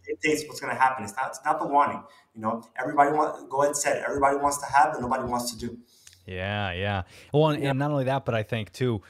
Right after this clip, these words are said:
Speaker 1: when we see so much cool shit going around, you know, like, you see these TikTok stars making millions of dollars, and you see,
Speaker 2: Yeah.
Speaker 1: and I think we all want all that stuff, but we never take a step back. Like, I'm a big believer in,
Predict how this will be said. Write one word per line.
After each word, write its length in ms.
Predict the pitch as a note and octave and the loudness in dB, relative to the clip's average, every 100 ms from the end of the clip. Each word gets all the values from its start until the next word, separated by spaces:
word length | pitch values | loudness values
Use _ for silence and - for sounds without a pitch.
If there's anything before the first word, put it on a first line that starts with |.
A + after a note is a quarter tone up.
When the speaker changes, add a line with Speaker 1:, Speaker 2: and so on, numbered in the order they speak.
| - - | -14 0
Speaker 1:
when 340 | A#2 G#2+ G#2 - | 2 2 -2 -10
we 320 | G#2+ A2+ G#2+ | -4 -2 -2
see 420 | - - D3 D#3 | -4 -6 -2 -2
so 220 | - B2+ | -2 0
much 240 | A2+ G#2 - | 0 -2 -2
cool 240 | A#2+ G2+ | -2 0
shit 480 | - - A#2+ F#2+ _ _ _ _ _ - | -2 -2 0 -2 _ _ _ _ _ 0
going 240 | A#2 G#2 | 2 2
around, 560 | F#2+ G2+ G#2+ F2 E2 - _ _ _ _ | 2 2 2 0 -2 -12 _ _ _ _
you 80 | - | -4
know, 120 | G#2+ | -2
like, 280 | G2+ G#2 - | 0 -2 -4
you 80 | G2+ | -8
see 240 | G2 - A#2+ | -8 -6 -4
these 220 | G#2 F#2+ | -4 -6
TikTok 480 | - - G#2+ F#2 - | -8 -4 -2 -2 -2
stars 380 | G2+ F#2 F#2 | 0 0 0
making 580 | F2+ F#2 F2 F2+ E2 D#2+ | -2 -4 -4 -6 -6 -8
millions 360 | G2+ G2+ F#2+ F#2 | -2 0 0 -2
of 60 | F#2 | -2
dollars, 360 | F2 F2 F2+ | 0 0 -2
and 160 | F2+ F2 | -4 -6
you 80 | E2+ | -8
see, 280 | - A2 G2 | -4 -4 -4
Speaker 2:
Yeah. 80 | G2 - - | -8 -12 -8
Speaker 1:
and 100 | A2+ | -4
I 80 | A2+ | -4
think 220 | F3 - | -6 -4
we 160 | C3+ | 0
all 260 | B2+ A2 G2 | 2 2 0
want 380 | F#2 A2+ G#2+ - | 0 2 2 -2
all 160 | G#2+ F#2 | -4 -4
that 180 | F2 F2 | -4 -6
stuff, 360 | - F#2+ E2+ | -2 -2 -2
but 240 | - F#2 F2 _ _ | -4 -4 -4 _ _
we 120 | G#2+ | -8
never 220 | A#2 D3 B2 | -6 -4 -6
take 220 | B2+ A2 | -4 -4
a 40 | |
step 280 | - A2 G2 | -4 -6 -4
back. 280 | G#2+ G2 G2 | 0 0 0
Like, 140 | G#2 | 0
I'm 160 | A#2+ B2 | 2 2
a 40 | |
big 260 | F#2+ A2+ F#2 | 0 -2 -2
believer 460 | G2+ G#2 G#2 F#2 F#2 | -4 -2 -2 -2 -2
in, 300 | F2+ F2 | -2 -4